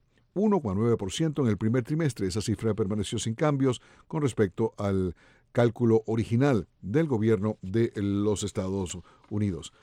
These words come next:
Y reiteramos que el presidente Barack Obama rindió tributo a las víctimas del primer ataque con bomba atómica en Japón,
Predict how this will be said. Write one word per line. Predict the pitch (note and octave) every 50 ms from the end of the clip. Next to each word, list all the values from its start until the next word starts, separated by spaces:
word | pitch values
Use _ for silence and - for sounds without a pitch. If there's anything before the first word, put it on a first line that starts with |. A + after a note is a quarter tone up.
| _ _ _ _
Y | - B2+
reiteramos | C3 C#3 B2 C3+ C3+ C3 C3 C3+ A#2+
que | - B2+
el | A#2+
presidente | - A2+ G#2 - B2+ A#2+ A2+ A2
Barack | A2 G#2 G#2+ A2 G#2+ -
Obama | A2 G2+ G#2+ G#2+ G#2 G#2+
rindió | G#2 F#2 F#2 F#2 G2+ G#2
tributo | - - F#2 F#2 G2 F#2+ - G#2 G2+ F#2+
a | F2+ F2+
las | F2+ E2+ E2 - - - - - - - _ -
víctimas | F2+ A2+ E3 C#3 - - A2 F2+ E2+ D#2+ D#2 - - -
del | F#2+ E2+ F#2 E2+ E2
primer | - F2+ E2 G#2 G#2+
ataque | G#2+ - G#2+ G#2 - G2+
con | - F#2 E2+
bomba | F2 G#2 F#2+ F#2+
atómica | - - F#2+ F2+ G2 E2 - F2+ C#2+ B1+
en | C#2
Japón, | - - F2 - B2+ A#2+ A#2 -